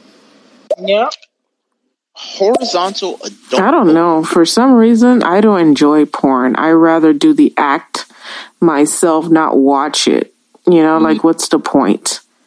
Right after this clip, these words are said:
Speaker 1: Mm.
Speaker 3: I mean, I don't get off on porn. I don't know how people get off on porn. I just don't. I think it's just, I don't know. It just freaks me out. But I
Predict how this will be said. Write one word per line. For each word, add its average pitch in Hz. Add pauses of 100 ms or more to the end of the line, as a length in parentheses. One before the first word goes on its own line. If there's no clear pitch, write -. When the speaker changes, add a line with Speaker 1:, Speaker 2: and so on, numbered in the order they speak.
(680)
Speaker 1:
Mm. 190 (280)
Speaker 3:
I 180
mean, 165
I 160
don't 180
get 156
off 143
on 143
porn. 147
I 143
don't 147
know 143
how 147
people 156
get 139
off 143
on 156
porn. 160
I 165
just 151
don't. 127
I -
think -
it's -
just, -
I 151
don't 139
know. 107 (220)
It 151
just 151
freaks -
me 139
out. 117
But 156
I 151